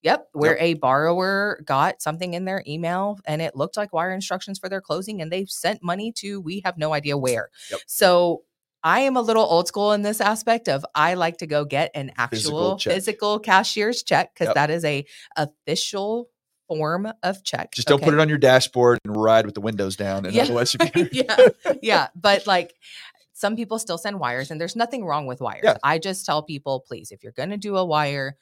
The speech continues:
Speaker 1: please ob-, ensure that you are obtaining the wire instructions directly from the title company.
Speaker 2: Yep.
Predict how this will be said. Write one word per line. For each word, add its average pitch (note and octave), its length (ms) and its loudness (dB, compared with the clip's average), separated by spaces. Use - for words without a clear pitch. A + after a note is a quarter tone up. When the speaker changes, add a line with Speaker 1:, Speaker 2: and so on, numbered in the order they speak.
Speaker 1:
please G3 240 -8
ob-, G3 120 -6
ensure E3+ 380 -4
that C#3+ 180 -10
you D3+ 240 -4
are C#3+ 280 -2
obtaining C3 400 -8
the A#2+ 80 -6
wire A#2+ 180 -6
instructions A#2 540 -10
directly G#3 800 -8
from D#3 260 0
the G3+ 80 -2
title D#3+ 280 2
company. A#2+ 580 -6
Speaker 2:
Yep. - 100 -12